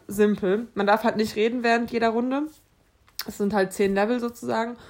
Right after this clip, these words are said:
Und man sitzt da und man darf nicht reden. Man, und es gibt Karten von eins bis hundert. Man kriegt in dem ersten Level kriegt man eine Karte jeder, in der zweiten, zweiten Level zwei und so weiter. Und man muss die Karten der Reihenfolge nach, also es beginnt bei eins und bei hundert hört's auf,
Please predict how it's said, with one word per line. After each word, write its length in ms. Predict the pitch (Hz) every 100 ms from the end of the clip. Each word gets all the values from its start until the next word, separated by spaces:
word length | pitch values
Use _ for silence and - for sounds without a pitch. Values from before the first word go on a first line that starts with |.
| - -
Und 60 | 208
man 120 | 202
sitzt 280 | 202 240 -
da 160 | 247 262
und 140 | 214
man 120 | 202
darf 160 | 196 196
nicht 160 | 202 -
reden. 200 | 247 247
Man, 120 | 208
und 60 |
es 100 | 202
gibt 160 | - 202
Karten 240 | 233 226
von 160 | 226 220
eins 220 | - 202
bis 180 | 202 -
hundert. 320 | 247 277 277
Man 80 | 214
kriegt 160 | 220 208
in 80 |
dem 100 | 196 180
ersten 280 | 147 -
Level 140 | 196 185
kriegt 160 | 196
man 100 | 185
eine 240 | - 220 247
Karte 320 | 247 226 233
jeder, 380 | 220 220 220 220 - - -
in 60 | 196
der 300 | 190 - -
zweiten, 460 | 196 190 190 -
zweiten 220 | - 185
Level 180 | 185 175
zwei 260 | 175 202 202
und 140 | 190
so 80 | 170
weiter. 380 | 175 185 247 269 - - - - _
Und 100 | 214
man 120 | 208
muss 200 | 220 233
die 80 | -
Karten 360 | - 220 226 233
der 120 | 202
Reihenfolge 540 | 196 226 233 254 233 233
nach, 160 | 220
also 120 | 214 190
es 120 | 190
beginnt 220 | 214 202
bei 80 | 202
eins 260 | - 214 226
und 160 | 202
bei 100 | 180
hundert 240 | 190 214 208
hört's 180 | 190 -
auf, 300 | 202 226